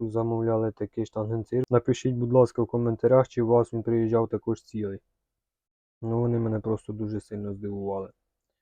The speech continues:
Я однозначно можу його рекомендувати до покупки, якщо вам потрібно тільки проводити, м, заміри якісь.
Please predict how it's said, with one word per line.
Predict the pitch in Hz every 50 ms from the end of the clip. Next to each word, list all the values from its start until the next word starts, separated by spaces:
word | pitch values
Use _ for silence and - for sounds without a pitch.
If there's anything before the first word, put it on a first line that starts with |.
| _ _ _ -
Я | 107 117 117
однозначно | 120 117 113 127 127 127 135 135 123 110 - 120
можу | 120 120 120 113 117 120
його | 120 117
рекомендувати | 117 120 117 - 120 120 123 120 120 123 123 123 120 - - 117
до | 117 120
покупки, | - - 147 - - 202 190 - - -
якщо | 123 117 110 - - 117
вам | 113 113 107
потрібно | - 110 - - 110 107 107 104 104
тільки | - - - - 110 107 104 95 85 _ _
проводити, | - 117 113 110 107 107 107 - - 110 104 - _ _ _ _ _ _ _ _ _ _ _ _ _ _ _ _ _ - -
м, | - - 98 107 110
заміри | 104 117 117 110 110 110 107 104 104 104
якісь. | 104 101 - - 107 98 - _